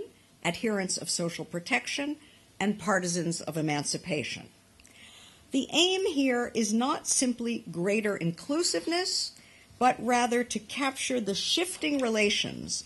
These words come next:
among these three sets of political forces whose projects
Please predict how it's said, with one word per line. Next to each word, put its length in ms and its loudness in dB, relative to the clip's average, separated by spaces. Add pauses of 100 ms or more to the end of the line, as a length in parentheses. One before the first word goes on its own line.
among 340 2
these 300 0
three 360 -2
sets 460 0
of 160 -8
political 460 -2
forces 680 -2 (440)
whose 180 0
projects 680 0